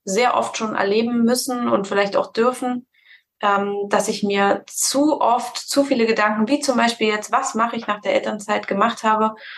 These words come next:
und das mache ich jetzt das erste Mal nicht, weil ich's jetzt gelernt habe, dass es einfach nichts bringt und viel zu viele Nerven kostet. Das heißt,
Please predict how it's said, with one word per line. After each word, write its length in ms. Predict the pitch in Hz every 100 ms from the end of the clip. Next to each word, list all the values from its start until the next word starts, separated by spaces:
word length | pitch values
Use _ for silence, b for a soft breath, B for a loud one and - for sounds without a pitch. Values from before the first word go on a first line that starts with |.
| B
und 140 | - 202
das 140 | 214
mache 200 | 226 220
ich 80 | 226
jetzt 200 | 226 -
das 120 | 214
erste 360 | - 220 233 220
Mal 220 | 196 196
nicht, 440 | 202 294 285 - _ _ _ _ _ _ _ _ -
weil 140 | 196
ich's 120 | 196
jetzt 240 | 220 220 -
gelernt 460 | 220 196 208 220
habe, 220 | 202 202 -
dass 200 | 202 -
es 80 | -
einfach 300 | 196 196 196
nichts 240 | 214 -
bringt 220 | 208 202 196
und 120 | 185
viel 140 | 226
zu 100 | 226
viele 240 | - 196 190
Nerven 300 | 190 190 196
kostet. 400 | - 185 185 - B B B B _
Das 200 | - 226
heißt, 320 | 262 254 -